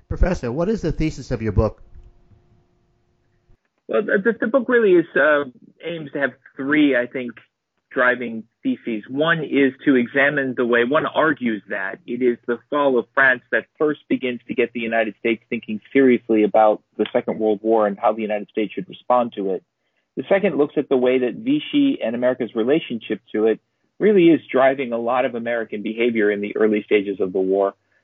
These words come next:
Speaker 2: And the third thesis really looks at the way the United States embraced,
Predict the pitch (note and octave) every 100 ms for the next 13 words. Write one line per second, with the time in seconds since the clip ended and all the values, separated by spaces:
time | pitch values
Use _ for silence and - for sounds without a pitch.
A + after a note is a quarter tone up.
0 | _ - C3+ C3 F3+ F3 E3+ D#3+ - C#3+
1 | - D3 C#3 B2+ B2+ - A2+ A#2+ A#2+ A#2+
2 | A#2 A2+ A2+ A2 G2+ - A2+ A2+ - -
3 | - A#2 A2+ G2 A#2+ C#3+